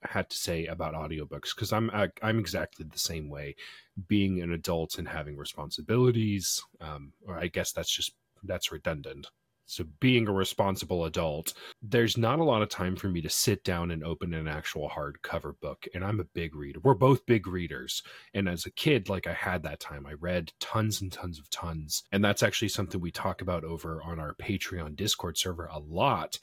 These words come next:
is our whole group loves reading. Uh, we're actually doing a book club there. You and I are supplying the book to our group, and then we're gonna be going over it hopefully this new year. That's a huge time when I get my reading done, is playing Minecraft. I think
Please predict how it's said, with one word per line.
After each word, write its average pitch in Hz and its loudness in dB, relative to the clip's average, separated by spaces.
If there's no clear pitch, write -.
is 92 2
our - 6
whole 139 6
group 113 0
loves 101 2
reading. 101 0
Uh, 90 2
we're 101 2
actually 110 2
doing 101 2
a 87 0
book - -4
club 87 0
there. 87 0
You 101 2
and 92 0
I 87 0
are 80 -2
supplying 113 2
the 101 -2
book 87 -2
to 92 -2
our 82 -4
group, 87 -4
and 85 -4
then 76 -6
we're 90 -2
gonna 80 -6
be 71 -10
going 80 -6
over 76 -6
it 78 -10
hopefully 85 -4
this - -6
new 78 -6
year. 73 -8
That's - 2
a 110 2
huge - 6
time 113 2
when 101 4
I 101 2
get 95 0
my 90 -2
reading 92 0
done, 80 -4
is 76 -6
playing 85 -2
Minecraft. - -8
I 123 6
think 233 -2